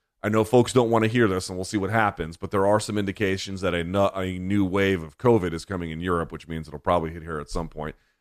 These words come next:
What it will look like and how bad it will be, I have no fucking idea. But the point I'm trying to make is Florida will be, I won't say, like, you know, uh,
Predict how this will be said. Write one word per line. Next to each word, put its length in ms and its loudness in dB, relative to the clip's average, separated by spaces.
What 160 6
it 20 6
will 140 6
look 180 4
like 200 4
and 80 -4
how 120 6
bad 220 4
it 80 2
will 80 2
be, 180 4
I 120 2
have 160 -6
no 100 -12
fucking 320 -6
idea. 360 -16
But 120 -12
the 80 -8
point 160 2
I'm 80 2
trying 200 2
to 60 -2
make 240 -2
is 320 -4
Florida 420 6
will 220 6
be, 520 2
I 80 2
won't 220 0
say, 280 2
like, 320 -4
you 140 -14
know, 240 -18
uh, 400 -10